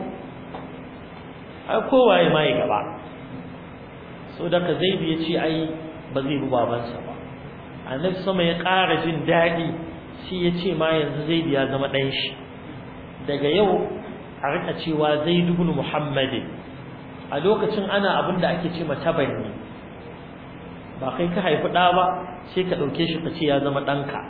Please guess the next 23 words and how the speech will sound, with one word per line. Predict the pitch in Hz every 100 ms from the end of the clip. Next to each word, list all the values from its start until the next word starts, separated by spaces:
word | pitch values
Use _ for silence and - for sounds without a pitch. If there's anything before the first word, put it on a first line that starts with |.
| - - -
Ka | 147
rubuta | 143 175 165 135 165
a | 143 139 -
riƙa | 139
kiran | - 156 131
shi | -
da | 127
sunanka, | 117 175 175 185 190 185 147 - - - -
sannan | 139 131 160 165
kuma | 170
idan | 175 143 165
mutum | 165 165 165
ya | 156
mutu | 180 208 175
zai | 156 143
gadai. | 113 107 120 - - - - - - - - - - - -
Tabanni | 175 180 147 135 143 139
kenan. | 131 107 85 - - - - - - - - - 143
Ake | 151 147 131
cewa | 151 139 139
Zaidu | 165 180 175 180 - - - -
ibn | 175 185 147
Muhammadin. | 139 123 139 143 135 127 107 -